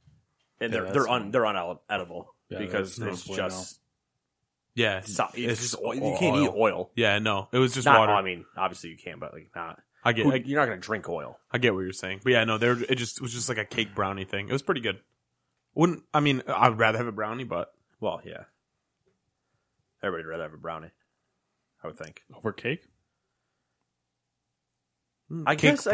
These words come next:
Speaker 1: guess,
Speaker 3: brownie.
Speaker 1: I guess that's a, uh, hmm.
Speaker 3: 'Cause it wasn't as good as chocolate
Speaker 1: So in
Speaker 3: cake.
Speaker 1: the discussion, then, if we're saying tray of brownies or chocolate cake,
Speaker 2: See,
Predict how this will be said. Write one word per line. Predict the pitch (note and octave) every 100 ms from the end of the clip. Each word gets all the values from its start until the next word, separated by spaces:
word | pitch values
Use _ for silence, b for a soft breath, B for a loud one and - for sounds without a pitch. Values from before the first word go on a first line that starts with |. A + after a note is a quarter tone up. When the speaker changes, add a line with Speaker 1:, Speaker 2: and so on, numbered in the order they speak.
| A3
Speaker 1:
guess, | B3 B3+
Speaker 3:
brownie. |
Speaker 1:
I | D#3+
guess | F#3+ G#3 - - - _ E3+
that's | D#3 D3+ D3+
a, | C#3 G#2
uh, | G#2 F2+ _ _ _ _ _ _ _ _ _ -
hmm. | C3+ E2 - _ _ _
Speaker 3:
'Cause | - C3
it |
wasn't | F3+ F3+ D#3
as | A#2
good | C3+
as | A#2
chocolate | - A2 F#3+
Speaker 1:
So | A3
in |
Speaker 3:
cake. | C#4 D4
Speaker 1:
the |
discussion, | C4 - B3+ - C#3 A#2+
then, | G#2 G2 F#2+ b b b _ _ _ _
if | B2+
we're | B2+ D3+ E3
saying | D#3+ E3 D3 C#3+ B2+ A2 - _ _ _ _ _ _ _ _ -
tray | - C#3
of | C#3
brownies | B2+ A2 G2 F#2+ - - _ _ _ _ _ _ _ _ _ _
or | A2+ G#2 G2 G2 F#2+ F2+ F2 _ _ _ -
chocolate | - A2+ - -
cake, | G2+ E2+ - - _ _ _ - -
Speaker 2:
See, | - D3+ D3 C#3+